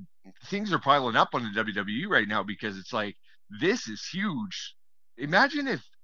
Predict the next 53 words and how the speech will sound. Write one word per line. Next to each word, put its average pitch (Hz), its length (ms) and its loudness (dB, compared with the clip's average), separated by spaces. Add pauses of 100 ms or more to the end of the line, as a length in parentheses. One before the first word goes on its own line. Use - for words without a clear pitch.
(200)
you 139 360 -4
know, 190 120 2
when 156 140 2
we 175 100 -2
think 165 240 -8
about 107 300 -4
this, 95 280 -6 (460)
and 123 140 -2
you 127 60 -2
think 165 200 -8
about, 123 380 6
you, 127 180 -2
you 123 220 -4
know, 139 100 -2
when 123 140 0
I 110 80 2
watched 120 300 4
the 95 120 -4
Dark 113 220 4
Side 120 180 2
of 107 60 0
the 101 80 -2
Ring 120 180 4
with 104 80 -2
John 107 240 0
Stossel, 104 480 2 (460)
right? 123 260 0 (380)
You 120 100 -4
know, 147 160 4
it, 123 200 0 (300)
and, 120 360 -2
and 117 180 -2
how 113 540 4
he - 180 -10
got 113 180 6
attacked 104 580 4
and, 98 200 -8
uh, 92 140 -6
by 104 120 0
David 101 300 -8
Schultz 101 440 -4
and 98 80 -12
so 104 140 -10
on 101 80 -4
and 95 100 -8
so 107 180 -8
forth. 101 260 -4
And 117 100 -6
it 113 40 -2
was 117 180 -4
kind 123 220 2
of 107 160 -4
like 107 240 2